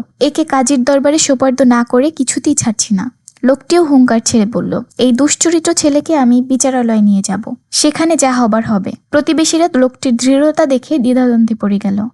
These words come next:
তারা বলল, "ভাই, আপনি বোধহয় বাড়ি চিনতে ভুল করেছেন। এই বাড়ি ওদেরই, ওরা বহুদিন ধরে এখানেই থাকছে।" লোকটি বলল, "হতেই পারে না, আমি ঠিক চিনেছি, এ বাড়ি আমার, আমি তো অমুক গোত্রের সর্দার।"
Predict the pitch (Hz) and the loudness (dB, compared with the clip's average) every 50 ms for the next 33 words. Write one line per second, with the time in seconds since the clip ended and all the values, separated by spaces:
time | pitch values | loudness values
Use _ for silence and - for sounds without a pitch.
0 | _ _ - 247 254 262 254 240 247 233 214 202 202 202 - - 254 262 247 214 | _ _ 0 0 2 2 2 2 2 2 2 2 0 0 -2 -2 0 0 0 0
1 | - - - 220 - - 254 262 240 254 262 247 - 285 311 320 294 262 220 214 | -2 -2 -6 -6 -4 0 0 2 2 2 0 -2 -2 -2 -2 -2 -2 -2 -2 0
2 | 220 233 - 247 247 247 - 247 226 - 269 254 - - 208 208 202 - - 202 | -2 -2 0 2 2 2 2 0 0 2 0 0 2 0 0 0 2 0 0 0
3 | 165 - _ _ _ - _ - 247 277 254 294 294 294 311 294 262 233 262 247 | -2 -6 _ _ _ -14 _ -2 0 0 2 2 0 0 2 0 2 2 0 0
4 | 196 - - - _ - - 247 254 247 226 254 254 269 240 294 277 269 262 262 | -2 -2 -8 -12 _ -2 0 0 2 2 2 2 2 2 4 4 4 4 2 2
5 | 262 294 311 294 - - 254 254 240 - - 202 - - - - 165 - _ - | 2 0 0 -2 0 0 2 2 2 0 -2 -6 -6 -6 -8 -8 -8 -12 _ -4
6 | - 269 302 302 - 330 - 254 240 220 208 214 247 - _ - 285 294 285 359 | 0 0 0 0 0 -2 0 0 0 0 0 -2 -4 -8 _ -2 -2 -2 0 0
7 | 359 359 339 262 226 220 214 220 226 262 269 _ _ - 240 247 254 262 254 - | -2 0 0 0 0 0 0 0 0 -2 -6 _ _ -2 2 2 2 2 2 0
8 | 302 294 294 - - 254 226 220 208 - - - 226 254 - _ _ - 254 254 | -2 -4 -4 -2 -2 0 0 0 0 -2 -4 -6 -6 -8 -8 _ _ 0 0 2
9 | 247 247 240 233 226 220 208 220 220 220 233 - - - - 254 269 285 277 - | 2 2 2 2 2 2 2 2 2 0 0 -4 -8 -6 -2 0 0 0 2 0
10 | 302 - - - 277 277 294 262 247 294 285 285 - - 262 254 - - 240 220 | -2 0 0 0 2 2 2 0 0 -2 -2 -2 -2 -4 -2 -2 -2 -2 -2 -2
11 | 233 208 220 - | -2 -4 -6 -6